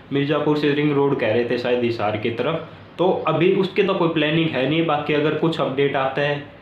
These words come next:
और planning आती है तो मैं उसके अंदर video ज़रूर कर दूँगा, यानी upload ज़रूर कर दूँगा।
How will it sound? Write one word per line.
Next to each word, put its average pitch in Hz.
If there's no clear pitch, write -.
और 143
planning 139
आती 135
है 139
तो 143
मैं 147
उसके 147
अंदर 131
video 131
ज़रूर 123
कर 117
दूँगा, 98
यानी 131
upload 143
ज़रूर 123
कर 131
दूँगा। 98